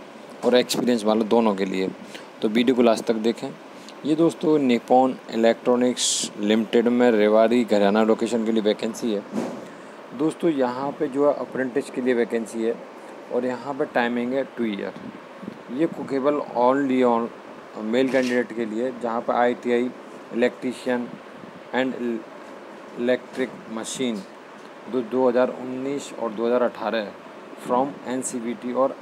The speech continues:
एसवीवीटी। Next है दोस्तों diploma pass mechanical electrical and electronics दो हज़ार सत्रह, अठारह, उन्नीस के और बीस के pass out। दोस्तों, age limit अठारह से बीस year है। ये अगर आप interested हैं तो दोस्त,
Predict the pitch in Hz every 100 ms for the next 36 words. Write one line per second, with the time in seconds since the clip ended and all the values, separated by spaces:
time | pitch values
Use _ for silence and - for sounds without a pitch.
0 | - 117 - 117 104 98 101 95 - -
1 | - - 113 127 143 165 135 143 - 147
2 | 120 117 131 135 139 - 120 127 - 113
3 | - 123 131 120 131 120 117 - - -
4 | - 117 120 - 131 131 131 120 117 -
5 | 131 127 135 - - - - - - 120
6 | 127 - 123 - 131 143 - 113 - -
7 | 120 123 135 127 123 123 - 165 165 -
8 | 127 104 120 190 185 123 110 113 101 95
9 | - - - - 123 151 139 185 160 -
10 | 143 135 139 143 127 117 113 110 127 131
11 | 107 120 - 127 131 135 156 - - -
12 | - - - 123 151 175 175 - 135 151
13 | 151 147 139 135 120 143 139 160 131 139
14 | 143 131 131